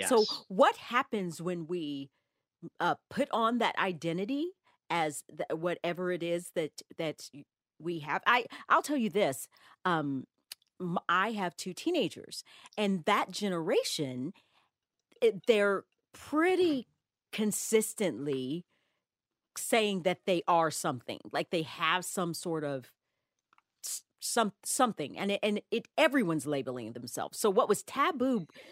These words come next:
Speaker 1: for us is just no longer. Now it's, it's,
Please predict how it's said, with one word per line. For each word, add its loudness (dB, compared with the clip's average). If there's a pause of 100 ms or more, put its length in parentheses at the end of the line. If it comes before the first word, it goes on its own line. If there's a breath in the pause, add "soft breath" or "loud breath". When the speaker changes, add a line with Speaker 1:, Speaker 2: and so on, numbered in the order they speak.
(160 loud breath)
Speaker 1:
for 2 (200)
us 0
is 6
just 2
no -2
longer. -4 (380 loud breath)
Now 4
it's, -4
it's, -4